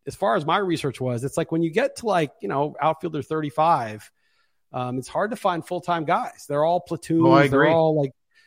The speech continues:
Speaker 1: you know, a power guy who doesn't run. It's just like there's, they're just so flawed. So I was like, "All right, give me some outfielders." And the middles, there's Arenado going. Okay,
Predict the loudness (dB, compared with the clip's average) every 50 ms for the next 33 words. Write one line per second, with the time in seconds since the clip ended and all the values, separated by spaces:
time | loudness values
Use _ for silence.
0 | _ _ -4 -2 0 0 -2 -2 0 2 4 6 6 6 4 4 2 0 0 0
1 | 0 -2 -2 -2 -2 -4 -4 -6 -6 -8 -8 -10 -12 _ _ _ _ _ _ -6
2 | -4 -2 -2 -2 -2 -2 0 0 0 0 0 -2 -2 -2 -2 -4 -6 -6 -8 -6
3 | -6 -4 -6 -6 -6 -6 -6 -8 -8 -8 -10 -8 -8 -6 -6 -8 -6 -4 -4 -4
4 | -4 -4 -2 0 0 2 0 0 -4 -10 -12 -6 -4 -2 -2 -2 -2 -2 -2 -4
5 | -2 -2 -2 -2 -2 -2 -4 -6 -6 -6 -6 -6 -8 -8 -8 -8 -10 -10 -12 -14
6 | -12 -14 -14 -16 -16 -18 -20 -20 _ _ _ _ _ _ _ _ _ _ _ -12
7 | -10 -8 -8 -6 -6 -6 -4 -4 -2 -2 -4 -4 -4 -4 -4 -4 -4 -2 0 2
8 | 2 2 2 0 0 0 0 0 0 0 -2 -4 -6 -8 -8 -8 -8 -10 -12